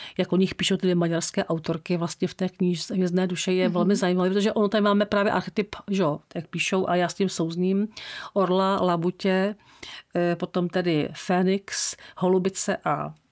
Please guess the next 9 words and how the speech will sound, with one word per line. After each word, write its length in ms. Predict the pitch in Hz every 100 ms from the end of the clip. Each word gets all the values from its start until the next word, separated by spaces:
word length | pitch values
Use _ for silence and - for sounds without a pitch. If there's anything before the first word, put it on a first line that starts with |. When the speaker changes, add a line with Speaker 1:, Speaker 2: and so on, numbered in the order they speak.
| _
Speaker 1:
hm, 300 | 185 160 156 -
ještě 260 | - - -
tam 200 | 175 170
jedno, 600 | 165 165 170 175 180 190
holubice, 720 | 180 180 175 - - 190 185 180 _ _ _ _ _ _ _ _ _ _ _ _ _ _ _ -
no, 240 | 220 214 190 -
teďko 220 | 240 - 175
to 100 | 147
vypadlo. 460 | 175 202 180 175